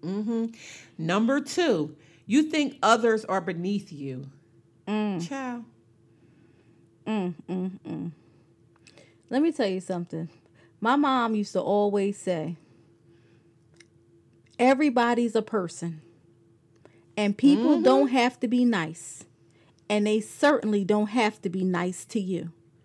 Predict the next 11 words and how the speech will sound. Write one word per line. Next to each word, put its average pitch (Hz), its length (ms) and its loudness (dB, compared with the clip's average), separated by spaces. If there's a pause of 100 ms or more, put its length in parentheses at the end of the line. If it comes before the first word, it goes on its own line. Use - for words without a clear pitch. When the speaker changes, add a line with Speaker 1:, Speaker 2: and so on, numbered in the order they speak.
(480)
Speaker 2:
And 214 180 2
that 254 220 6
was 277 200 4
her 254 180 2
way 220 360 2
of 185 200 -6
telling 214 320 0
us 185 260 -4
to 233 200 0
respect - 800 -2 (380)
everyone. 196 600 0